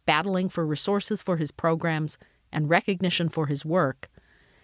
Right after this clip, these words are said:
he also spent some of it subjecting Mayor Tate to the kind of indignity department chairs can always visit on colleagues they despise.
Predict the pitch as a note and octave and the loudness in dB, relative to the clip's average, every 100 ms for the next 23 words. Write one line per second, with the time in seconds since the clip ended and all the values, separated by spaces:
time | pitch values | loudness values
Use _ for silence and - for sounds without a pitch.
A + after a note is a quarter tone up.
0 | _ - G3 G#3 B3 B3+ - F3+ D#3 - | _ 0 4 4 4 0 2 0 2 2
1 | B3 A#3 D3+ C#3+ D3 - F3 D3+ F3+ F#3+ | 4 4 4 2 2 -2 0 2 2 2
2 | F3 D#3 D3+ C#3 C#3 - G#3 - - D3+ | 2 2 2 0 -4 0 0 0 -2 -2
3 | C#3+ - F#3+ F#3+ F3+ D#3+ C#3+ G3 F#3 E3+ | -2 2 4 4 4 2 4 2 2 0
4 | C#3 C#3 D3 D3 F#3 F3 F3+ - D#3 D#3+ | 2 0 0 2 2 2 -2 0 0 0
5 | - E3+ E3 G3 F3+ C#3+ C3+ C3 G#2+ A2+ | 0 0 4 4 4 2 -2 0 0 0
6 | C3 - D3+ D3 C#3+ - C#3 C3+ - D#3+ | 0 2 2 0 -2 -2 -2 -2 -2 0
7 | C#3+ C3+ B2 | 2 0 -2